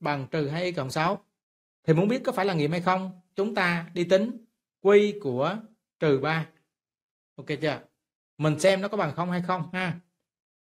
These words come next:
Đây mình tính đây. Vì Q của trừ ba thì bằng,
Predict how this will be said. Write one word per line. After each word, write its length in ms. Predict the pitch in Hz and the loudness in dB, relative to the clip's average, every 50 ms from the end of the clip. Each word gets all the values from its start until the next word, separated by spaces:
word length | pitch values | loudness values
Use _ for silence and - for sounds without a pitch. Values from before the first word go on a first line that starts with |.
| _ _ _ _ _ _ - | _ _ _ _ _ _ -2
Đây 140 | 185 180 180 | 2 2 2
mình 140 | 175 156 | 2 0
tính 160 | 139 160 180 214 | 0 -2 0 2
đây. 200 | 220 190 180 165 - _ _ _ _ _ _ _ _ _ - | 2 0 0 -2 -6 _ _ _ _ _ _ _ _ _ -4
Vì 320 | 160 147 175 185 185 180 | 4 8 8 8 8 6
Q 440 | 175 175 220 220 220 226 226 226 226 | 2 2 4 4 4 4 0 -2 -4
của 120 | - 147 | -2 -4
trừ 240 | 170 160 185 175 165 | -2 0 2 2 2
ba 400 | 165 190 196 202 202 202 202 196 - | 2 2 2 2 2 2 0 -4 -4
thì 80 | - 160 | -4 0
bằng, 380 | 160 165 165 160 160 170 175 | 2 2 2 2 2 0 -2